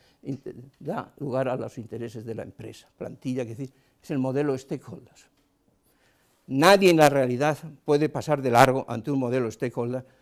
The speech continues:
frente a un modelo shareholder. Sin embargo, los actuales de Nestlé se están, se están escapando. Pues yo no apostaría, se van a equivocar.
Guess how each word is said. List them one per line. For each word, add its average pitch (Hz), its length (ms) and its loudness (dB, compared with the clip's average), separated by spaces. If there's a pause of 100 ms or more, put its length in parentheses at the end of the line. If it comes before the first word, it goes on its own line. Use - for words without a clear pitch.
(140)
frente 143 280 -4
a 131 60 2
un 143 100 2
modelo 123 320 -2
shareholder. 185 400 -10
Sin 120 200 -8
embargo, 135 340 -4
los - 220 -8
actuales - 400 -10
de 240 100 -6
Nestlé 214 300 -6
se 185 100 -8
están, 185 320 -8 (460)
se - 100 -18
están 254 160 2
escapando. - 540 -4 (1600)
Pues 131 360 -10
yo 156 160 -12
no 233 80 -6
apostaría, 220 560 -10 (800)
se - 60 -14
van 117 180 -4
a - 20 0
equivocar. 170 420 -4